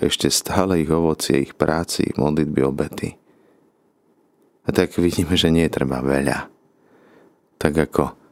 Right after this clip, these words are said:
na rozšírenie vírusu nebolo treba veľa ľudí. Na začiatku bol jeden chorý a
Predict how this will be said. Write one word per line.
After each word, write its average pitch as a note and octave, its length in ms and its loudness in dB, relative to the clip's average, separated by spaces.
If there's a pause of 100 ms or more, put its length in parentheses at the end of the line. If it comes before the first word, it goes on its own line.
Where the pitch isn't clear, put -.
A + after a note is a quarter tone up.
(540)
na D#2 160 4
rozšírenie D2+ 1120 2
vírusu E2 560 2
nebolo C#2+ 320 0
treba C2+ 400 0
veľa C2+ 240 0
ľudí. C2+ 400 -2 (640)
Na D#2+ 120 -2
začiatku D2+ 520 0
bol C2+ 240 2
jeden C#2+ 280 2
chorý D#2+ 560 -2 (1000)
a D2 480 -2